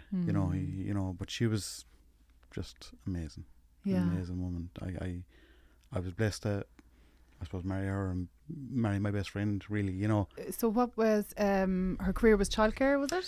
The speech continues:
Speaker 1: Childcare, yeah.
Speaker 2: Yeah. And she loved it?
Speaker 1: She loved it, yeah. Like, she had that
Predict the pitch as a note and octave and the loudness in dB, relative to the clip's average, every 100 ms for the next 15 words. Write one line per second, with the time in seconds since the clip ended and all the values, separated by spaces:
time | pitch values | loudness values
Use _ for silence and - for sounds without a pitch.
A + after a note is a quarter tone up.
0 | - G3 F#3+ - G#2+ A#2+ C#3+ C#3 F#3+ - | 4 6 8 6 8 10 10 8 4 -4
1 | - - F3+ - F#3 F3+ F3+ - - - | -20 -6 -4 0 0 2 0 -2 -12 -20
2 | - D#4+ F4+ A#3 G2+ B2 E3+ C#3+ D3 - | 0 4 4 4 6 6 8 8 6 4
3 | D3+ D3+ D3 | 2 4 2